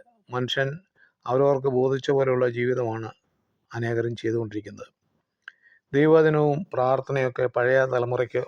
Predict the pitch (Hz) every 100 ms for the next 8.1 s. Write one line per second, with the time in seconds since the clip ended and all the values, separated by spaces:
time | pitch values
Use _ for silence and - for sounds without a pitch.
0 | - 117 123 117 113 110 113 113 - _
1 | _ _ _ _ 135 139 147 143 143 131
2 | 139 139 147 143 135 120 123 127 - 123
3 | 120 117 117 131 117 117 113 113 117 120
4 | 113 113 117 110 104 104 95 90 _ _
5 | _ _ _ _ _ _ _ _ 135 151
6 | 156 156 147 147 151 139 135 135 131 131
7 | 135 - 135 131 123 127 123 120 120 110
8 | 101